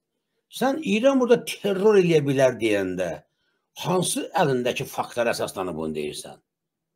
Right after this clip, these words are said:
Səndə bir fakt varmı? Deyirəm, deyirəm, dünyanın gözü qabağında Türkiyədə terror baş verib, artıq sübut olunubdur bu. Ki, bunu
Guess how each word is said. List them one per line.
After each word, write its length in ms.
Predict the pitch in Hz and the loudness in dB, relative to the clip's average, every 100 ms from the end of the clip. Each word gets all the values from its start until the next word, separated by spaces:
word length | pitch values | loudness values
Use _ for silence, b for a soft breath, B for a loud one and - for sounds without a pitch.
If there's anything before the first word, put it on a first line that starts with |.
| _ _ _ _ _ _ _ _ _ _ _ _ _ _ - | _ _ _ _ _ _ _ _ _ _ _ _ _ _ -12
Səndə 200 | 131 180 160 | 0 2 2
bir 420 | 160 165 - - | -2 -2 -4 -6
fakt 240 | - 135 - | -4 -2 2
varmı? 360 | 254 247 113 95 | 4 4 0 0
Deyirəm, 340 | 165 190 196 | 2 4 4
deyirəm, 320 | 143 117 104 b b b b | 2 0 -2 b b b b
dünyanın 360 | - 220 226 214 190 | 0 4 4 6 6
gözü 160 | 180 170 | 6 4
qabağında 520 | 113 104 98 98 160 233 - _ _ _ _ _ - | 4 2 0 -2 -2 -2 -6 _ _ _ _ _ -4
Türkiyədə 480 | 220 - 143 240 254 | -2 0 0 0 0
terror 360 | 185 196 240 202 | 4 6 6 2
baş 180 | - | -2
verib, 200 | 110 104 | -2 0
artıq 260 | 107 - 247 - | 0 0 -2 -2
sübut 260 | 196 196 | 0 0
olunubdur 460 | 113 92 82 - 87 | 0 -2 -4 -10 -12
bu. 100 | 78 - _ _ _ _ _ | -12 -16 _ _ _ _ _
Ki, 80 | - | -2
bunu 180 | 180 | 0